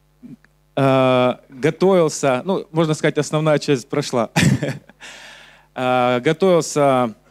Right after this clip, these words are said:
к проповеди. Ну, приехала семья моя. Ну, и знаете, когда ты один, ты можешь, э, спокойно себе, э, ну, готовиться, читаешь, размышляешь, молишься.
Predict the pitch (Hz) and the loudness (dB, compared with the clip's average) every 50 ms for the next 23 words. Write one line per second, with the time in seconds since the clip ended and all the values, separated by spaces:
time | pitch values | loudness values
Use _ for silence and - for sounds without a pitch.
0 | _ _ _ _ _ _ _ - - - - 147 175 196 196 185 175 165 160 151 | _ _ _ _ _ _ _ -20 -16 -6 0 2 2 2 4 2 2 2 2 2
1 | 143 139 127 113 - _ _ _ _ _ _ _ _ _ _ _ _ _ _ _ | 2 0 0 -2 -4 _ _ _ _ _ _ _ _ _ _ _ _ _ _ _
2 | _ - 170 196 214 - - 151 156 170 170 - 147 139 139 123 - - 131 127 | _ 0 0 0 0 2 0 2 2 2 2 0 -2 -2 -2 -2 -4 -4 -4 -2
3 | 135 156 170 175 160 147 131 123 113 110 - _ _ _ _ _ _ _ _ _ | 0 0 0 0 0 -2 -2 -2 -4 -6 -12 _ _ _ _ _ _ _ _ _
4 | _ _ _ _ _ _ _ _ _ _ _ _ _ _ _ _ _ _ _ _ | _ _ _ _ _ _ _ _ _ _ _ _ _ _ _ _ _ _ _ _
5 | - 190 226 208 165 202 247 233 - - 190 175 175 190 175 - 175 170 160 156 | -2 0 2 2 2 2 2 0 0 0 0 2 2 2 2 2 2 2 2 0
6 | 151 208 226 190 160 139 - - 156 160 175 170 156 147 156 135 - - - 151 | 0 0 0 0 -2 -2 -2 -2 0 2 2 2 2 2 0 -2 -2 -2 -2 0
7 | 143 139 135 123 - - - 139 - - 180 190 170 151 135 - - 143 139 131 | 2 2 2 0 0 -2 -4 -2 0 2 2 2 2 0 -2 -2 -6 -6 -2 0
8 | 135 135 127 123 123 123 117 117 110 104 - _ _ _ _ _ _ - 160 139 | 2 4 4 4 4 4 4 2 0 -2 -4 _ _ _ _ _ _ -2 -2 -2
9 | 120 110 123 113 - 160 190 190 160 147 - - 123 110 - - - 151 160 160 | 0 0 -2 0 2 2 2 2 2 0 -2 -4 -6 -6 -8 -4 0 0 2 2
10 | 160 147 135 - - - - 165 123 120 110 120 117 - - 147 151 156 156 147 | 2 0 -2 -4 -8 -8 -4 -4 -4 -4 -4 -6 -8 -8 -4 0 0 2 2 2
11 | 139 131 123 - - - - 110 113 123 143 160 165 156 143 - - - - 123 | 0 -2 -4 -6 -10 -12 -12 -8 -4 0 0 2 2 2 2 0 -2 -6 -6 -8
12 | 110 104 | -8 -10